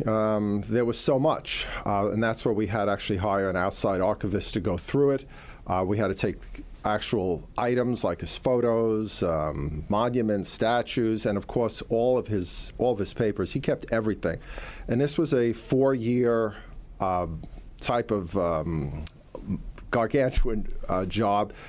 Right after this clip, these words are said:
But we worked together with the University of Pittsburgh. We now have a terrific website, which is organized with all the different topics. Uh, a lot of it's been digitalized, and a lot of it you can get.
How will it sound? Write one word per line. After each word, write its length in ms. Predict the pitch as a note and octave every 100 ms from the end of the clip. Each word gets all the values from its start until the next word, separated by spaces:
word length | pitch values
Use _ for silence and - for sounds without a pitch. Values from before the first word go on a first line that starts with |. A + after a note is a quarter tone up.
| - -
But 180 | B2 A#2+
we 140 | C3 D3+
worked 240 | C#3+ C3+
together 340 | B2+ C3 B2+
with 80 | B2
the 60 | A#2
University 380 | A#2 A2 - G2+
of 100 | -
Pittsburgh. 560 | D#3+ D#3 - C3+ C3+
We 120 | G2
now 220 | F#2+ G2+ G2+
have 240 | G2 G2
a 60 | F#2
terrific 460 | - G#2 - F#2+
website, 580 | G2+ A2+ - B2+ B2 C3+ - - - -
which 260 | G#2 -
is 120 | F#2 G#2
organized 640 | G#2+ A#2+ B2 A#2+ B2 -
with 140 | A#2
all 140 | F#2 G2
the 100 | G2
different 380 | G#2 - F#2+ -
topics. 640 | G2+ F#2+ G#2 - - -
Uh, 40 |
a 300 | F2 E2+ E2
lot 240 | E2+ F#2 G2+
of 80 | G#2
it's 160 | -
been 180 | - F#2+
digitalized, 720 | A#2 A2+ A#2+ A#2 A2+ A2 -
and 80 | F#2
a 60 |
lot 180 | F#2+ G2
of 100 | F#2+
it 120 | F2+ -
you 140 | G2
can 160 | - E2+
get. 340 | D#2+ G2+ -